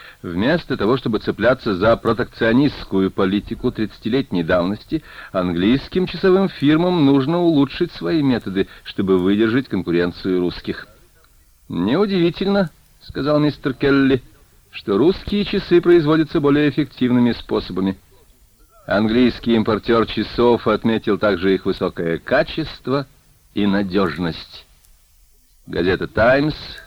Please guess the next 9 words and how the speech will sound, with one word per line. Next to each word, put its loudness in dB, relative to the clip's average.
одиннадцатого -2
февраля 0
тысяча 0
девятьсот -2
шестьдесят -4
года. -2
Лондон. -2
Часть -2
первая. 2